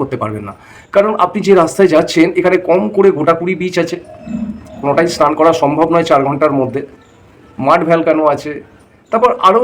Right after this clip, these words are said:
অনেক জিনিস এখানে আছে, যেমন আপনার পড়বে একটা লাইমস্টোন কেভ পড়বে। হ্যাঁ, তো এই ব্যাপারগুলো কিন্তু আপনি যদি এদের মাধ্যমে যান তাহলে কিন্তু আপনার ঠিক মতো ঘোরা হবে না। আমি যা এদের সাথে, মানে যারা গেছে তাদের সাথে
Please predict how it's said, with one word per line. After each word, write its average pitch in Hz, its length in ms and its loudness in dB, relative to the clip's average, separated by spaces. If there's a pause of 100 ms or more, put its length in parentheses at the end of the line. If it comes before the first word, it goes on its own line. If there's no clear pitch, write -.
অনেক 214 140 2 (100)
জিনিস 185 180 0 (100)
এখানে 170 160 0 (100)
আছে, - 160 -2 (120)
যেমন 196 160 0 (100)
আপনার 185 220 -2
পড়বে 170 260 0
একটা 175 180 -2
লাইমস্টোন 156 340 -2 (100)
কেভ 156 140 0 (100)
পড়বে। 151 220 -2 (680)
হ্যাঁ, 170 200 0 (540)
তো 202 40 -4 (240)
এই 262 80 0 (100)
ব্যাপারগুলো 175 440 2 (100)
কিন্তু 175 200 -8 (160)
আপনি 170 200 -4
যদি 175 120 -4 (140)
এদের 185 220 2
মাধ্যমে 151 380 -2
যান 113 140 -4 (280)
তাহলে 117 280 -2
কিন্তু 131 200 -10 (600)
আপনার 180 200 -2 (160)
ঠিক 196 120 -8 (120)
মতো 170 140 -4 (120)
ঘোরা 131 200 0 (360)
হবে 127 220 -2
না। - 60 -14 (480)
আমি 226 160 0
যা 226 140 2
এদের 185 200 2
সাথে, 170 180 -2 (140)
মানে 156 100 0 (100)
যারা 143 160 2 (100)
গেছে 135 280 -6 (720)
তাদের - 220 -2
সাথে 139 140 -2